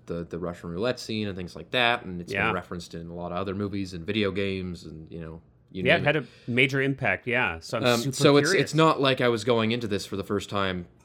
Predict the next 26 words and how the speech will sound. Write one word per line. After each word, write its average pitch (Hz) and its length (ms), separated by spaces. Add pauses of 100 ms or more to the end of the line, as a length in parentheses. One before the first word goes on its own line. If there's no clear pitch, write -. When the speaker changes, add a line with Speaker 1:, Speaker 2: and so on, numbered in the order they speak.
(100)
Speaker 1:
you 110 100
know, 95 120
with 92 180
no 98 600
Speaker 2:
No 135 180
Speaker 1:
idea 107 160
Speaker 2:
idea. - 60
Speaker 1:
what 87 80
it 82 80
was. 87 480
Speaker 2:
Right. 120 220
Speaker 1:
Um, 85 260 (960)
I, 90 220 (140)
I 95 40
knew 95 600
enough 101 320
about 90 340
it - 160
that 87 240
I, 85 380 (120)
I, 82 260 (180)
you 92 100
know, 80 200 (160)
kind 90 160
of 85 120
knew 87 300